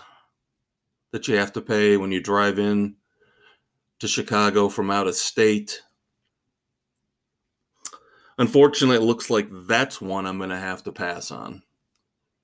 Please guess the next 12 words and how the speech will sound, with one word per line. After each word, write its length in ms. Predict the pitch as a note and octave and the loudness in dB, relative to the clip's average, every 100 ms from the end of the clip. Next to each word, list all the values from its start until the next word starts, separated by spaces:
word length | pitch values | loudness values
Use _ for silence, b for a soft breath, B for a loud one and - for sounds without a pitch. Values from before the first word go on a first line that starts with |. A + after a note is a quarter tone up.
| _ _ _ G#2+ | _ _ _ -18
So, 520 | - G#2+ F#2+ F#2 F#2 b b b b - | -4 0 2 0 -4 b b b b 2
kinda 220 | D3 C#3 | 4 6
balances 560 | A#2 A#2 A#2 G#2+ G#2 | 4 4 4 4 2
out. 200 | G2+ G2 | 2 0
I 60 | F#2+ | 0
get 220 | G#2+ - | -2 -2
Kansas 800 | - B2 A#2+ A2 A#2 G#2+ - - _ _ _ _ _ _ _ _ _ _ _ _ _ _ _ _ _ _ _ _ _ _ _ _ _ _ _ | 0 2 2 0 0 0 -2 -4 _ _ _ _ _ _ _ _ _ _ _ _ _ _ _ _ _ _ _ _ _ _ _ _ _ _ _
for 160 | B2 | 0
the 60 | G#2+ | 0
first 380 | A2+ A2 G#2+ - | 2 2 0 -2
time 300 | G#2+ G#2 G2+ | 0 0 0
ever. 400 | G2+ G2 G2+ | 0 0 -2